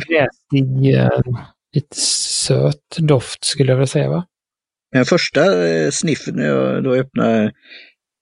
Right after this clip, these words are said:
Speaker 2: locket, om man säger, hällt, hällt över det då, då var det då att, eh, ja, någon form av, det är ju inte tall eller barr eller sånt, eller granskog, men det,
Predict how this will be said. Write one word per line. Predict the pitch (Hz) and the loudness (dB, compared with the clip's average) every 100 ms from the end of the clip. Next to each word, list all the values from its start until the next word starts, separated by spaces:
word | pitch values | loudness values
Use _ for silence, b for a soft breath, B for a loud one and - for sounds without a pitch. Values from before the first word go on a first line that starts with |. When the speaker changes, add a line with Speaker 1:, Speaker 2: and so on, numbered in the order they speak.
| _ _ _ _ _ | _ _ _ _ _
Speaker 2:
locket, | 113 123 - - 117 | 2 2 0 -2 0
om | |
man | 120 | 2
säger, | 120 113 113 | 2 2 2
hällt, | 113 - | 0 -2
hällt | 107 123 - | -2 -2 0
över | 120 95 | 0 0
det | 123 | -2
då, | 151 - | -2 -2
då | - 147 | -2 -2
var | 156 127 | 0 0
det | 117 151 | 0 -2
då | 185 147 117 | 0 0 0
att, | - - | -2 -4
eh, | 120 117 60 62 _ _ _ _ _ _ _ _ - | -2 0 -2 -6 _ _ _ _ _ _ _ _ -8
ja, | 175 | -2
någon | 160 175 | 0 2
form | 202 - 123 | 2 2 2
av, | 233 | 0
det | - 120 117 | 0 -2 -2
är | |
ju | |
inte | 131 - 127 135 | -2 -2 -4 -4
tall | - 139 120 117 | -4 -2 0 0
eller | 117 120 | 0 0
barr | 120 113 | 0 0
eller | 117 113 - 127 | 0 -2 -4 -8
sånt, | 110 - - - | -4 -4 -4 -4
eller | 117 110 | -4 -2
granskog, | - 120 107 - - 139 131 | 0 2 2 0 0 0 2
men | 120 247 | 0 2
det, | 131 139 | 2 0